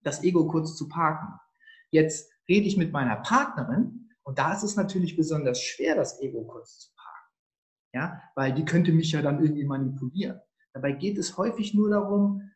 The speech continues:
äh, gehört zu werden und den anderen zu sehen. Da passiert schon ganz viel.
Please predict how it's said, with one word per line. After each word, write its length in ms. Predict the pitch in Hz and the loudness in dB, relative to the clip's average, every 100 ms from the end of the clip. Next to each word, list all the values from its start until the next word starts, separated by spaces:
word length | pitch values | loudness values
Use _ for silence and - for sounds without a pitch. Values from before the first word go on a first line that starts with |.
| _ | _
äh, 260 | 170 165 160 | -4 0 0
gehört 560 | 160 151 185 302 311 - | 0 2 6 6 4 -4
zu 240 | - 113 | -12 -10
werden 320 | 104 113 156 | -8 -6 -6
und 120 | 175 | -4
den 120 | 175 151 | -6 -4
anderen 420 | 165 175 165 160 | -2 -4 -2 -6
zu 160 | - | -6
sehen. 300 | 143 170 175 | -8 -4 -2
Da 60 | 131 | -4
passiert 380 | 123 131 359 349 | -8 -8 -6 -6
schon 160 | - 165 | -10 -16
ganz 240 | 156 - | -16 -16
viel. 300 | - - - | -18 -18 -18